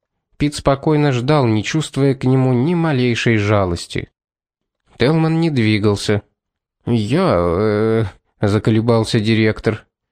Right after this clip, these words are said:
«Вам лучше говорить мне правду», предупредил Томас. «Ну, возможно, он делал какую-нибудь разовую работу по саду». Хорсфелл снова облизал губы.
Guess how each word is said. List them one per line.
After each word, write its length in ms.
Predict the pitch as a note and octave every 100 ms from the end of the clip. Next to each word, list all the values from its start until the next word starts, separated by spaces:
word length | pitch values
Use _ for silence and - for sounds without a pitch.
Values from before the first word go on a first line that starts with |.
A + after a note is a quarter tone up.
| _ -
«Вам 340 | G2 A#2+ G3+
лучше 280 | G3+ G3+ -
говорить 460 | F3+ E3 D#3+ D#3+ D3+
мне 180 | D#3 D3+
правду», 600 | E3 G#3+ E3 F#2+ E2+ - _ _
предупредил 680 | A2+ A2 G#2+ A#2 A2+ A2+ G#2+
Томас. 520 | A2+ A2 G#2+ - - _ _ _ _ _ _ _ _ _
«Ну, 680 | F#2+ F#2+ G2 E3 A#3 G3+ A#2
возможно, 840 | G#2+ A2+ G#2 G#2+ D3+ E3+ A#2 A2 F#2+
он 220 | B2 C#3+
делал 400 | G#2+ C#3 E3+ C#3
какую-нибудь 800 | - A#2 B2 D#3+ C#3+ A#2+ A2+ -
разовую 600 | F#2+ C#3 C#3+ B2+ C3+ B2+
работу 520 | A2+ G2+ F2 B2 D#3
по 160 | D3 E3
саду». 560 | - D3+ D3+ C#3 C#3 _ _ _ _ _
Хорсфелл 540 | - C#3+ C#3+ - C#3+
снова 460 | B2+ - A#2 B2 B2
облизал 500 | A2+ G#2+ G2+ G#2 G#2
губы. 460 | F#2+ F#2 E2 E2